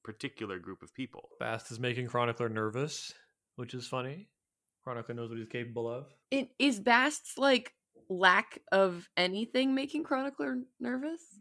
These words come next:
Speaker 1: Yeah. I think he's, I think Chronicler's like, if he's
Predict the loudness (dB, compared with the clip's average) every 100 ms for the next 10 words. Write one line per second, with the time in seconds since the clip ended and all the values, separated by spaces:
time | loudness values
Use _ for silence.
0 | -2 4 8 8 8 4 -4 _ _ _
1 | 2 4 4 0 4 6 6 4 -2 -8
2 | 0 8 8 8 2 2 0 -2 _ _
3 | -4 -4 0 0 0 -4